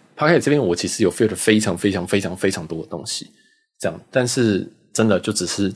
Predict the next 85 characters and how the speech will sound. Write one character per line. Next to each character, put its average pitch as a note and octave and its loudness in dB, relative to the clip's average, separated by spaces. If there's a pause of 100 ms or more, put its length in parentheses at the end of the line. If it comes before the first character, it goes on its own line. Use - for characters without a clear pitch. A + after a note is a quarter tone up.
为 G#2+ 4
了 F2 0
我 F#2 0
要 F2+ 0
把 - -4
后 - -6
面 G2 0
的 F2 -2
东 - -6
西 F2+ -10
铺 F#2 -4
完， F2+ -4
所 - 2
以 - 8
我 G2+ 6
讲 F2+ -4
这 C#3+ -2
个 A#2+ -2
故 G2+ -6
事， - -6 (460)
那 G2 -10
故 A#2+ 0
事 G#2+ -2
本 E2+ -2
身 A#2 0 (180)
真 F#2 2
的 - -4
不 - -6
是 - -8
太 - -2
大 F2 -6
的 - -8
重 - -10
点。 - -14
故 F#3 4
事， F#3 -2 (100)
故 E3+ 6
事 E3 4
本 A2 2
身 A2 2
只 F2+ -4
是 F#2+ 0
想 F2 -4
让 G2 2
大 G2+ 0 (100)
家 - -14 (340)
好 F#2+ -4
像 B2+ 2
真 B2 0
的， A2 0
哦， B2+ 2
进 A2+ 0
入 F#2 -2
这 E2+ -8
个 F#2+ -12
情 - -14
境 - -10
这 - -8
样。 - -10 (1300)
对， E2+ -2
所 G#2+ 4
以， A2 4
诶， F#2 0 (160)
前， D#3 0
以 B2+ 0
前 C3+ 4
我 A#2+ 4
做 A#2+ 2
实 G#2+ 0
况 G#2 2
是 F#2 -6
这 G2+ -4
样， F2 -2
会 - 4
有 G2+ 4
切 G2 2
开， F2 0
这 A2 0
样 F#2 2
我 E2+ -4
就 F#2+ -4
可 - -6
以 F2 -4
乱 F2 0
喷。 - -12